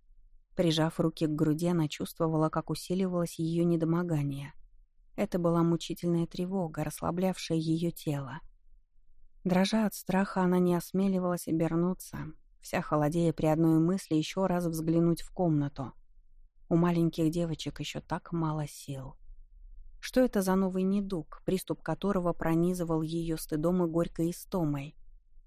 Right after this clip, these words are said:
Когда ее, дразня, щекотали, несмотря на ее судорожный смех, по ней порой пробегал этот исступленный трепет.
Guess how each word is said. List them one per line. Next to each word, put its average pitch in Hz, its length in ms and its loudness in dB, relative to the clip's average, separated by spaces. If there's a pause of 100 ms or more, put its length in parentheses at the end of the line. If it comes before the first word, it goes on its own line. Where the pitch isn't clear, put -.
(320)
Когда 170 260 0
ее, 160 500 0
дразня, 160 520 -4
щекотали, 156 800 -6 (400)
несмотря 180 480 2
на 165 60 4
ее 165 280 4
судорожный 160 640 2
смех, 180 480 -4 (560)
по 175 60 2
ней 214 200 6
порой 208 300 2
пробегал 190 600 0 (240)
этот 185 260 -2
исступленный 175 640 0
трепет. - 560 -8